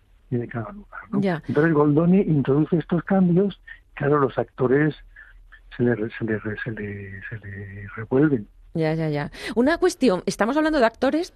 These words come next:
Speaker 2: mm, pero voy a preguntar, ¿y las actrices también estaban un poco en esta misma
Speaker 1: Bueno, no, sí,
Speaker 2: situación o a
Speaker 1: cuando,
Speaker 2: ellas les
Speaker 1: claro.
Speaker 2: gustaba quizás que sus
Speaker 1: No, no, no,
Speaker 2: personajes?
Speaker 1: no, cuando, cuando hablo de actores hablo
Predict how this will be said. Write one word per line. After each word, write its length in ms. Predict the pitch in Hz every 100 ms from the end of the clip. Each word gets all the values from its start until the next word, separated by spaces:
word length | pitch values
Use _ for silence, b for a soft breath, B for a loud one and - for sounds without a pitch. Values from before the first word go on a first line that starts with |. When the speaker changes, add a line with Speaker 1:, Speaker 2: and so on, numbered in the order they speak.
| -
Speaker 2:
mm, 340 | 220 220 208 190
pero 200 | - 196 -
voy 180 | 180 233
a 40 |
preguntar, 320 | 320 294 208
¿y 80 | 214
las 180 | 196 196
actrices 560 | 208 233 294 - 381 -
también 300 | 226 233 220
estaban 300 | 214 233 214
un 100 | 214
poco 180 | 214 214
en 40 |
esta 160 | 208 226
misma 140 | 190 220
Speaker 1:
Bueno, 80 | 196
no, 40 |
sí, 80 | 220
Speaker 2:
situación 240 | 233 302
o 40 | 339
a 20 |
Speaker 1:
cuando, 60 | 240
Speaker 2:
ellas 140 | 247 277
les 80 | 269
Speaker 1:
claro. 100 | 247
Speaker 2:
gustaba 360 | - 208 196
quizás 320 | 202 190 185 175
que 100 | 185
sus 100 | 139
Speaker 1:
No, 60 |
no, 40 | 151
no, 40 | 208
Speaker 2:
personajes? 380 | 196 - 202 196
Speaker 1:
no, 100 | 208
cuando, 400 | 143 131 120 117
cuando 320 | 120 117 117
hablo 240 | 123 139
de 80 | 139
actores 420 | 139 - 143 151 131
hablo 320 | 123 127 127